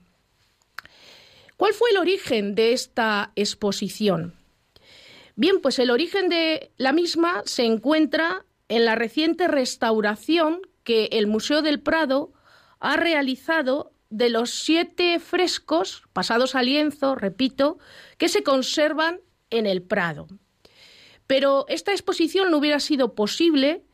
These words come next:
sin la colaboración del Museo Nacional de Arte de Cataluña y la Galería Nacional de Arte Antiguo, Palacio Barberini de Roma,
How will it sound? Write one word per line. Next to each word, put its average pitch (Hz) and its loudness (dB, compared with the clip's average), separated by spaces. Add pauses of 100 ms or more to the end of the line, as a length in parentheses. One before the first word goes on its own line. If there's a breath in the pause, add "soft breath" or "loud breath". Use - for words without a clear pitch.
(320 soft breath)
sin 370 2
la 359 0
colaboración 277 0 (180)
del 240 0
Museo 226 0
Nacional 277 0
de 220 0
Arte 240 -2
de 214 -2
Cataluña 277 0 (520 soft breath)
y 330 2
la 349 2
Galería 262 0
Nacional 285 0
de 226 0
Arte 262 -2
Antiguo, 277 0
Palacio 220 0
Barberini 247 2
de 202 0
Roma, 254 0